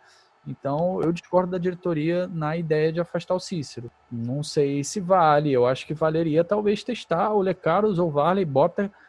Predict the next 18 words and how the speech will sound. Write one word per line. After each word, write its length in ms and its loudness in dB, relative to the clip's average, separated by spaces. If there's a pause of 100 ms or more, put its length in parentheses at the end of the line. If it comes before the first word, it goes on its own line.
dez 280 6
minutos 320 2
final 260 0
de 80 -2
um 60 -2
jogo, 380 2
vê, 340 -2 (680)
é, 480 2 (180)
eles 140 -6
vão 120 -2
render. 460 -2 (540)
Vai 300 0
que, 300 -2
né, 180 -4
cara? 440 -6 (120)
Sabe, 380 -2
a 20 -2
gente, 260 -6